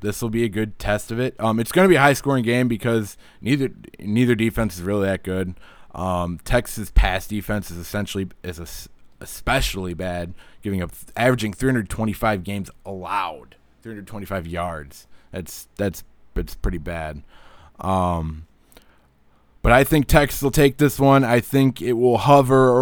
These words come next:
around, could be, like, forty-nine forty-five Texas. This is gonna be a very high scoring game.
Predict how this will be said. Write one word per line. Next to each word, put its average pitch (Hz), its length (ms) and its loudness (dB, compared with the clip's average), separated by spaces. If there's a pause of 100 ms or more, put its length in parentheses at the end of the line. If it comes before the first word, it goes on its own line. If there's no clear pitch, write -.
around, 117 800 2 (800)
could 135 180 8
be, 123 160 4
like, 113 220 2
forty-nine 117 680 6
forty-five 101 580 -2
Texas. 82 420 -6
This 104 120 -4
is 87 60 -10
gonna 101 140 -2
be 95 80 -2
a 90 60 -4
very 92 380 -4
high 85 160 -8
scoring 80 360 -14
game. 69 280 -16